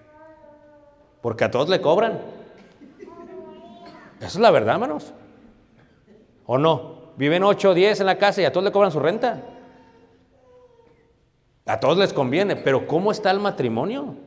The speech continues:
O sea, o sea, ¿tú crees que la nuera va a poder crecer como una nuera si está siempre la suegra ahí?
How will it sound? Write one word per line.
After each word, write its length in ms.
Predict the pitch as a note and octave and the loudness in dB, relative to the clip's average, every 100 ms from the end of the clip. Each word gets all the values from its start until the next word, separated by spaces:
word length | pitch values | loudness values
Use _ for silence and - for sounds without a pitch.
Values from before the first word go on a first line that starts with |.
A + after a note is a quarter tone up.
| - - _ _ _ _ _ _ _ _ _ _ _ _ _ _ _ _ _ - | -20 -20 _ _ _ _ _ _ _ _ _ _ _ _ _ _ _ _ _ -10
O 80 | C3 | -4
sea, 220 | D3 - | -2 -2
o 40 | C3 | -4
sea, 180 | D3 C#3 | -4 -2
¿tú 140 | E3+ | 0
crees 200 | A3 A3 | 0 2
que 140 | A3+ | 0
la 320 | A3+ A3 G#3 G3+ | 2 4 4 4
nuera 300 | A3 G3+ F3+ | 4 4 4
va 80 | |
a 60 | F#3+ | 2
poder 240 | F#3 G#3 G3 | 0 -2 0
crecer 320 | F#3+ G3+ F#3+ | 0 0 -2
como 240 | F#3+ F#3 | 0 0
una 80 | F#3+ | 2
nuera 180 | G3+ F3 | 2 2
si 80 | D3+ | 0
está 140 | E3+ | -4
siempre 260 | G3+ F#3 F#3 | -4 -2 -2
la 80 | |
suegra 280 | F3+ F#3+ F#3+ | 0 0 0
ahí? 380 | F3+ G3 G#3 | 0 -2 -6